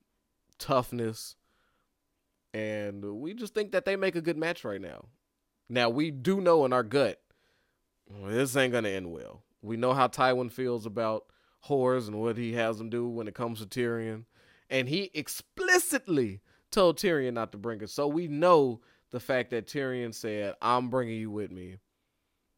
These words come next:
We know that's doomed for failure. So we can't wait to see how that's gonna fuck up. So I thought that was an excellent way to wrap up Tywin's first loss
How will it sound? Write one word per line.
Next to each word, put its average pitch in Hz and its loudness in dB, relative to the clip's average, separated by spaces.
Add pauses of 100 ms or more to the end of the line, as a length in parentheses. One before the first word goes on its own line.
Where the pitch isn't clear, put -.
We 131 -2
know 135 4
that's 120 2
doomed 113 -4
for 104 -18
failure. 101 -8
So 107 -8
we 120 -6
can't 110 -6
wait 135 4
to 113 -4
see 107 -6
how 95 -2
that's 104 0
gonna 87 -12
fuck - -16
up. - -16 (1600)
So - -6
I 147 0
thought 143 -4
that 147 6
was 127 0
an 120 0 (140)
excellent 127 -2
way 95 -6 (440)
to 131 -10
wrap 113 0
up 107 -2 (360)
Tywin's 117 -2 (120)
first 131 0
loss 107 -2